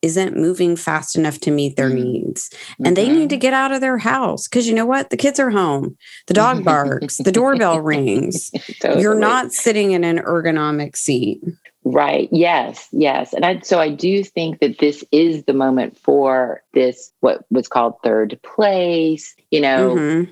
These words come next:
Speaker 2: the language matters. All of this remote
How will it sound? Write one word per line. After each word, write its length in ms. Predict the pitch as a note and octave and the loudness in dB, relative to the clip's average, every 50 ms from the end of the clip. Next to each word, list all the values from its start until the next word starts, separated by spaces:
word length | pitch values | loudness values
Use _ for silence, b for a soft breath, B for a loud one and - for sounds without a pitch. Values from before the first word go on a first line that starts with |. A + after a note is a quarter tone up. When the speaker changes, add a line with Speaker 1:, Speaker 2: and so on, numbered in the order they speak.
| - - | -8 -2
Speaker 2:
the 160 | C3+ D3 C#3 | 0 0 2
language 680 | C3+ C3+ C3+ C#3+ C#3 D3 E3 F#3 F#3 G3+ G3+ F#3 - - | 2 2 0 0 0 0 0 0 0 0 0 -2 -4 -2
matters. 640 | D3 C3 B2 C3 C3+ C3+ C3 - - - - - - - | -2 0 0 0 0 0 -2 -2 -2 -4 -2 -4 -4 -2
All 280 | - C3 C#3+ E3 F3+ G3 | 0 0 0 2 0 0
of 180 | G3+ G3 F3 | -2 -2 -2
this 480 | - E3+ D#3+ D#3 D#3 D3 D3+ - - - - | 0 0 2 2 0 -2 -6 -12 -16 -4 -2
remote 680 | C3 C3+ C3 C3+ C3+ D3 D#3+ D#3+ D#3 D#3 D#3 D3+ - | 0 0 2 2 2 2 2 2 2 2 0 0 -2